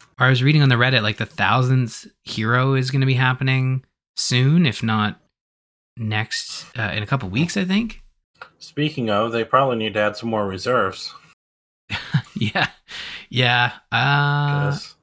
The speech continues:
Speaker 1: yeah.
Speaker 2: more reserves or expand the number of heroes you can keep in your barracks, or both. 'Cause,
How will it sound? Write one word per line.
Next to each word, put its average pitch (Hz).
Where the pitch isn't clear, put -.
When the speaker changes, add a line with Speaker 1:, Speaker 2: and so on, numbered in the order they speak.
Speaker 1:
yeah. 107
Speaker 2:
more 143
reserves 160
or 143
expand 151
the 127
number 131
of 120
heroes 131
you 127
can 127
keep 131
in 127
your 113
barracks, 113
or 120
both. 139
'Cause, 107